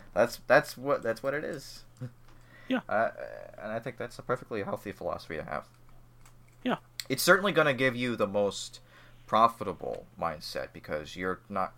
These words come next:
Speaker 1: going to bend over backwards to create a, you know, a hyper-condensed, you know, low, low-end gaming P C disguised as a video game console. You know,
Speaker 2: Mm-hmm.
Speaker 1: you're gonna come up with something that's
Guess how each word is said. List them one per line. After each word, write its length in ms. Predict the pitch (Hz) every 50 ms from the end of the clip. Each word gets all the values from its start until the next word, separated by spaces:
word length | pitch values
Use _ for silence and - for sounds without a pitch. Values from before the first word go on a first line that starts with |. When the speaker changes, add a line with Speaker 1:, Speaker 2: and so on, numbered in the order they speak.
| -
Speaker 1:
going 380 | - 104 98 95 98 95 95 92 -
to 280 | - 101 92 87 87 - - - - - - - - - - - -
bend 200 | - 120 120 117
over 160 | 113 104 101
backwards 600 | - - 117 113 - - - 95 90 92 - - -
to 160 | - 92 85
create 680 | - - - - 104 92 92 92 95 92 90 82 - - - - -
a, 380 | 80 80 82 82 82 82 82 85 - -
you 80 | 98
know, 160 | 78 71 71 - - - - - - - - - - - - - - - - - - - - 131
a 100 | 123 110
hyper-condensed, 1700 | - - 131 127 - - 123 113 110 107 - - - 101 98 95 90 98 98 101 101 98 98 - - - - - - - - - - - - - - - - - - - -
you 120 | 110 101
know, 140 | 92 87 80
low, 500 | 80 85 92 101 101 101 98 98 98 90 - - -
low-end 640 | 104 104 110 107 107 92 95 90 90 90 90 90 90
gaming 400 | - 107 120 120 110 101 101 95
P 240 | - - 107 90 85
C 340 | - - - 90 82 76 85
disguised 560 | - 82 - - - 90 82 80 82 80 -
as 120 | 76 - 78
a 40 |
video 240 | 71 - 110 110 98
game 240 | 87 - 85 73 76
console. 600 | - - 85 65 - - - - - - 80 85 - - - - - - - - -
You 60 | -
know, 60 | 65 76
Speaker 2:
Mm-hmm. 160 | 85 151 139
Speaker 1:
you're 100 | 87 90
gonna 240 | 104 107 101 104 104
come 240 | - - - 131
up 100 | 123 120
with 100 | - 110
something 240 | - 123 110 113 104
that's 340 | 101 95 95 - - - -